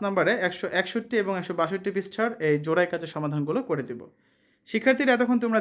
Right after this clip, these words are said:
দেখলে নবম শ্রেণীর গণিত সপ্তম অধ্যায় একশো আটান্ন, একশো ঊনষাট, একশো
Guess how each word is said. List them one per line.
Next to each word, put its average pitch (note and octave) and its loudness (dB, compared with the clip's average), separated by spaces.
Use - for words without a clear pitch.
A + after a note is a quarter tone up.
দেখলে D#3+ 0
নবম F#3+ 2
শ্রেণীর A#3 2
গণিত F3 0
সপ্তম G3 -2
অধ্যায় B3 -2
একশো F3+ 0
আটান্ন, A#3 0
একশো - -4
ঊনষাট, A3 -2
একশো E3+ -8